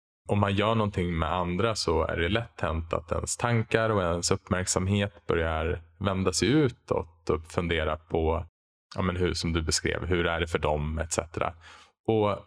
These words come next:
nyckeln där är ju bara att bli medveten om, aha, okej, i, i sällskap med andra så tenderar mina tankar och min uppmärksamhet att flytta ut oss. Intressant. Okej,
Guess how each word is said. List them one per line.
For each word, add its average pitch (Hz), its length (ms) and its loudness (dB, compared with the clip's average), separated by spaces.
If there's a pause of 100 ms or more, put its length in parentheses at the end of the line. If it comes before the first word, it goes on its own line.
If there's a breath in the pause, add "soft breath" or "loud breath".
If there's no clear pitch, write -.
(380)
nyckeln 123 440 0
där 92 200 2
är 87 40 2
ju 98 160 0
bara 82 240 2
att 82 120 -8
bli 98 120 0
medveten 98 640 -2
om, 80 300 -4
aha, 131 560 -2
okej, - 540 -4 (500)
i, 147 420 2 (400)
i 139 280 -2
sällskap - 680 0
med - 160 0
andra 92 340 0
så - 160 0
tenderar 123 560 2
mina 101 300 0
tankar 92 540 -2
och 85 100 0
min 139 220 2
uppmärksamhet 85 680 -2
att 90 80 -6
flytta - 260 -2
ut - 300 0
oss. - 320 -6 (680)
Intressant. 104 640 0 (640)
Okej, 107 460 0